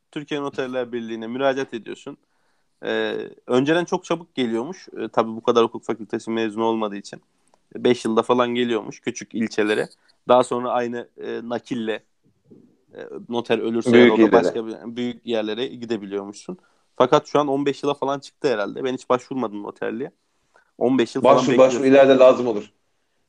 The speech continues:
Speaker 2: Sen başvur, ileride lazım olur çocuğum. Şey yapma.
Speaker 1: Ya ben, ben Çankaya noteri olacağım abi.
Speaker 2: <laughs> Hedef büyük.
Speaker 1: <laughs>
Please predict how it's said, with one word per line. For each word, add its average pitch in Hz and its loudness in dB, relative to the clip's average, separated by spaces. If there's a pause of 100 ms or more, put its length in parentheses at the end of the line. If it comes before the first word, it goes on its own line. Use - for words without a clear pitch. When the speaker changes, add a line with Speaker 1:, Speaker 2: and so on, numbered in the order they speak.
(540)
Speaker 2:
Sen 131 2
başvur, 131 6
ileride 127 8
lazım 123 6
olur 113 4
çocuğum. 101 -2
Şey 117 4
yapma. 110 2 (600)
Speaker 1:
Ya 123 4
ben, 139 4
ben 143 6
Çankaya 139 0
noteri 113 -8
olacağım 107 -12
abi. 104 -14 (760)
Speaker 2:
<laughs> - -8 (2250)
Hedef 135 4
büyük. 143 6 (120)
Speaker 1:
<laughs> - -